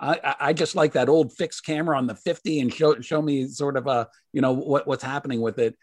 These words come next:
And they brought out a lot of bells and whistles. And for me, with all these,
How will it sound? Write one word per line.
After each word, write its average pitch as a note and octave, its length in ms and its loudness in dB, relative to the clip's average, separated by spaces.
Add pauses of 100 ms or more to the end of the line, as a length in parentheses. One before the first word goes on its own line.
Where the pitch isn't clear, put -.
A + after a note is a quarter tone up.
(160)
And B2 140 -2
they C3 100 4
brought C#3+ 280 4
out D3+ 140 6
a C3+ 60 0
lot B2+ 280 0
of B2+ 100 -4
bells C#3+ 280 0
and C3+ 140 -2
whistles. B2 480 -2
And G#2+ 220 -10
for B2 120 -4
me, C3+ 440 0 (200)
with C3+ 200 0
all G3 180 4
these, F#3+ 380 0